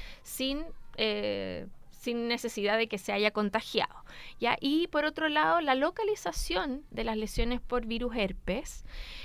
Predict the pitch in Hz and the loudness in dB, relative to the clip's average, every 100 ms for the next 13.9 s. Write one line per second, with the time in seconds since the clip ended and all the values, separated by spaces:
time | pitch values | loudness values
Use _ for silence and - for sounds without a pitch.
0 | - - 196 180 180 175 175 170 - - | -6 2 4 6 4 4 2 -2 -8 -8
1 | - - - 208 247 - 277 285 285 269 | -10 -10 -4 2 2 6 6 6 2 0
2 | 247 247 240 233 202 180 151 - - - | 0 -2 -4 -2 -2 -2 -6 -8 -12 -12
3 | - - - - - - 233 226 254 285 | -12 -10 -10 -10 -6 2 4 6 4 2
4 | 302 302 - 320 330 - 220 220 226 - | 0 -2 -2 0 0 -2 -2 0 0 0
5 | 247 240 - - - - 202 196 190 185 | -2 -2 -12 -20 -10 -4 0 0 2 0
6 | - - - - 202 196 208 220 269 285 | -2 -10 -12 0 2 2 4 4 4 2
7 | 285 254 226 233 240 240 214 202 202 202 | 2 2 4 2 2 2 0 2 2 2
8 | 202 190 175 170 202 269 427 - 131 226 | 2 2 2 4 4 4 -2 -2 -4 -4
9 | 202 208 185 175 185 214 302 - - - | -2 0 0 0 -2 0 0 -6 -8 -4
10 | 220 208 - - - 214 196 196 180 - | -4 -2 -2 -2 -2 -2 -2 -2 -2 -2
11 | 294 - 285 285 269 220 - 214 220 220 | -4 -2 0 0 0 0 2 0 0 2
12 | 208 185 226 262 262 269 254 226 208 - | 2 2 0 0 0 0 0 0 -8 -6
13 | 208 202 208 196 175 233 254 - 480 | -4 -2 0 -2 -2 -2 -4 -4 -2